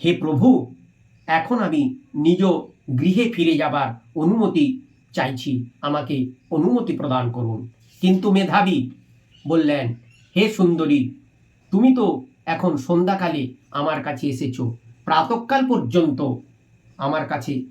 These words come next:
থেকে যাও।" মুনির কথা শুনে অভিশাপ ভয়ে সেই অপ্সরা আরও কয়েক বছর তার সাথে বাস করল। এইভাবে বহু বছর, যেটা পঞ্চান্ন বৎসর, ন মাস, সাত দিন, এইভাবে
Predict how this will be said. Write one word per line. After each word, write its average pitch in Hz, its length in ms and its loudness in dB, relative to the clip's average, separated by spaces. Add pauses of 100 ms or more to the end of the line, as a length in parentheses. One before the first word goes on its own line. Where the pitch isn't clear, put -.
(160)
থেকে 165 280 -2
যাও।" 127 300 -2 (340)
মুনির 147 360 -2
কথা 151 480 -4
শুনে 170 340 2 (360)
অভিশাপ 165 520 4
ভয়ে 135 300 -4 (300)
সেই 156 200 -2
অপ্সরা 131 540 -6 (260)
আরও 190 300 0
কয়েক 147 320 -4
বছর 135 380 -6 (280)
তার 131 200 -4
সাথে 127 420 -6 (340)
বাস 135 320 -4
করল। 123 400 -2 (380)
এইভাবে 156 600 -2 (280)
বহু 233 320 2
বছর, 160 460 -2 (280)
যেটা 156 440 -4 (420)
পঞ্চান্ন 233 600 2
বৎসর, 226 560 0 (220)
ন 170 300 2
মাস, 160 240 -2 (360)
সাত 151 280 -4
দিন, 131 460 0 (140)
এইভাবে 135 520 -2